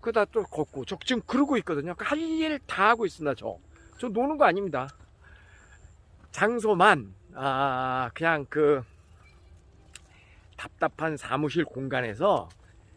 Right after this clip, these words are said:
지금 이렇게 밖으로 옮겼을 뿐이지, 아, 지금 저 실제로 할 일을 다 하고 있단 말이에요. 그러니까 이게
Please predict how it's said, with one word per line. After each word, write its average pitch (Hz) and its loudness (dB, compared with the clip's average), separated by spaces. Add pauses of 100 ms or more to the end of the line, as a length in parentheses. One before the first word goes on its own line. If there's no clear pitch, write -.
(100)
지금 147 -4
이렇게 120 -8
밖으로 - -4
옮겼을 139 -2
뿐이지, 131 -8 (720)
아, 110 -6
지금 139 -8
저 135 -2
실제로 165 -6
할 208 -8
일을 156 0 (560)
다 170 2
하고 262 2
있단 165 -2
말이에요. 98 -10 (200)
그러니까 147 0
이게 160 -2